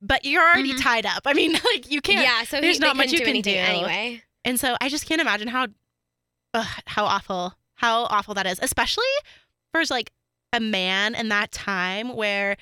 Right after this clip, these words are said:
Speaker 1: masculinity was such an, su-, just so apparent that they, uh, the, a man was in-,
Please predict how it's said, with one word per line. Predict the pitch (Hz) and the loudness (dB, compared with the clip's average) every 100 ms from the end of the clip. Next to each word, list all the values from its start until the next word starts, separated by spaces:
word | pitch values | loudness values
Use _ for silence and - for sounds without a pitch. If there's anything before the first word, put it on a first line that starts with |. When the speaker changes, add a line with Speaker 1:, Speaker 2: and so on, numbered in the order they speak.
| - _ _ - | -12 _ _ -6
Speaker 1:
masculinity | 214 202 - 214 196 185 196 226 | 0 0 -2 -8 -6 -6 -6 -6
was | 233 208 185 - _ | -4 -4 -6 -16 _
such | - - 196 - - 226 | -6 -2 -2 -4 -6 -4
an, | 220 _ _ | -4 _ _
su-, | - - - - - 214 | -10 -8 -8 -6 -6 -4
just | 226 - | -4 -4
so | - 214 214 214 - | -2 0 0 -4 -8
apparent | - - 180 165 233 359 - - _ _ 202 | -6 -4 -2 0 0 -2 -8 -20 _ _ -4
that | 226 208 _ _ - 196 | -2 -2 _ _ -16 -4
they, | 214 214 226 233 - | 0 2 0 -2 -4
uh, | 208 | -6
the, | 196 - | -4 -2
a | 285 | 0
man | 254 240 233 233 277 | 0 2 2 0 -2
was | 294 | -4
in-, | 254 | -4